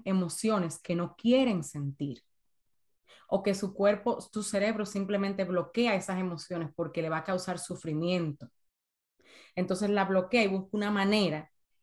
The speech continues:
de cómo hacer que esas emociones se calmen, que tú pases de un estado de estrés a un estado de relajación. Y una manera fácil es, ¿qué? La comida.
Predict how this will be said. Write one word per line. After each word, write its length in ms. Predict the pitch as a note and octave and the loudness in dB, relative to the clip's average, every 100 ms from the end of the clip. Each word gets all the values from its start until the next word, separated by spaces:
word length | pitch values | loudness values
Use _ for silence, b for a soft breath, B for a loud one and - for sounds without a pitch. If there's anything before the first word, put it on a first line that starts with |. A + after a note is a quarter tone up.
| _ - | _ -12
de 460 | D#3 F3 F#3+ F#3 _ _ | -2 2 2 0 _ _
cómo 360 | - A#3+ B3 C#4 | 2 6 8 8
hacer 640 | B3 - A#3+ G#3 E3+ F3+ _ _ _ _ _ _ _ | 4 4 2 4 2 -4 _ _ _ _ _ _ _
que 160 | A#3 A3+ | 2 4
esas 200 | A#3 D4+ | 6 6
emociones 460 | D4 C4+ C4 B3 | 6 4 2 0
se 240 | - A#3 - | -2 -4 0
calmen, 600 | C4+ C#4+ G#3+ C#3 C#3+ - _ _ _ - | 4 6 4 2 -4 -12 _ _ _ -4
que 100 | A3 | 2
tú 240 | C4+ - | 2 4
pases 380 | C#4 C4 A#3 G3+ | 4 4 2 2
de 60 | |
un 100 | A3+ | 4
estado 380 | A#3+ A#3 A#3+ A#3 | 4 2 2 2
de 100 | G#3+ | 2
estrés 680 | F#3+ - - A#3+ F#4 G#4+ - _ _ _ _ - | -2 -4 0 2 2 0 -10 _ _ _ _ 2
a 120 | F#3+ | 4
un 120 | G3 | 4
estado 440 | G#3 - G#3 A3 G#3 | 2 0 2 4 2
de 80 | |
relajación. 720 | F3 D#3 C#3 C3+ - - - - _ - | 0 -2 -4 -4 -6 -8 -10 -18 _ -6
Y 100 | E3+ | -2
una 140 | F#3+ | 2
manera 300 | G3+ G3 G3 | 2 2 0
fácil 380 | F#3+ G#3+ G3 F3+ | 0 0 0 -2
es, 140 | F#3 - | -4 -4
¿qué? 240 | D3+ - | -6 -6
La 120 | C3+ C#3 | -10 -6
comida. 420 | C#3 A#2 - | -6 -6 -10